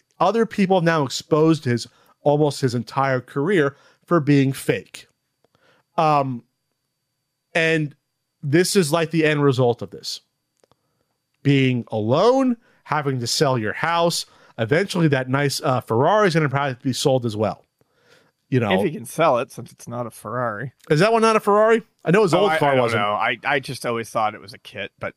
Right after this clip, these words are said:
Speaker 2: I don't, I actually don't know.
Speaker 1: I think
Speaker 2: I don't
Speaker 1: that
Speaker 2: know
Speaker 1: one's
Speaker 2: that
Speaker 1: actually a
Speaker 2: much about it.
Speaker 1: Ferrari because Tommy doesn't know how to spend money properly when you look at his house.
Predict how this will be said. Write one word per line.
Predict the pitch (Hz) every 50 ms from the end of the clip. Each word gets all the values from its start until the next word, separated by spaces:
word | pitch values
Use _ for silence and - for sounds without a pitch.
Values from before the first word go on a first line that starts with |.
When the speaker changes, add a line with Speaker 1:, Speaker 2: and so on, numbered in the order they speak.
| _ -
Speaker 2:
I | - 113 104
don't, | 101 98 - _ _ _
I | -
actually | - - - - - - - -
don't | - - - _ -
know. | 80 90 98
Speaker 1:
I | 175 190 202
think | 196
Speaker 2:
I | 233
don't | 202 208
Speaker 1:
that | 208
Speaker 2:
know | 190
Speaker 1:
one's | 180 175 151
Speaker 2:
that | 156 160 151
Speaker 1:
actually | 139 127 - 131 123
a |
Speaker 2:
much | -
about | 110 117
it. |
Speaker 1:
Ferrari | 117 117 117 113 107 107 101 90 - _ _
because | - 139 - 160 147 135 - - _ _ _
Tommy | - - 233 254 269 269 254 226
doesn't | 220 214 190 214
know | 214 180
how | 190 185
to | 175
spend | - - - 175 165 160 151
money | 147 151 151 143
properly | - - 127 117 113 113 - 113 113 110 104 - - - _ _ _
when | 123 135 139
you | 143 131
look | 135 160 160 165 165
at | 156 147 127
his | 120 -
house. | - 104 87 80 80 - - -